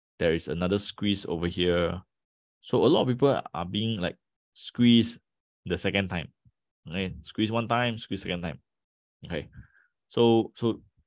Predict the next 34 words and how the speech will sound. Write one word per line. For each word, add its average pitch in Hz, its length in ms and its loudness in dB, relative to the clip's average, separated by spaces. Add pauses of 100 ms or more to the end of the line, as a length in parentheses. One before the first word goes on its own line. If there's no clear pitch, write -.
overall, 151 600 4 (100)
okay, 101 120 -4
overall, 107 540 0 (680)
this 117 260 0
is 92 220 -6
still 127 720 2
higher 104 720 0
than 92 340 -6 (760)
the 87 120 0
lower 92 360 2
period. 80 420 -8
That 85 100 -10
means, 95 260 -8 (640)
uh, 76 280 -8
at 120 140 -2
this 214 140 -2
point, 123 360 -4 (180)
at 107 80 -4
this 135 120 -4
point, 107 320 -4 (460)
by 95 160 4
right, 139 300 0 (200)
okay, 104 160 -4
by 90 160 0
right, 120 240 2 (280)
the 92 60 -6
market, 101 420 0 (500)
you 95 120 0
know, 107 200 -2 (220)
is 92 160 -2
at 92 240 -2
a 85 100 0
support - 400 0
level. 82 320 0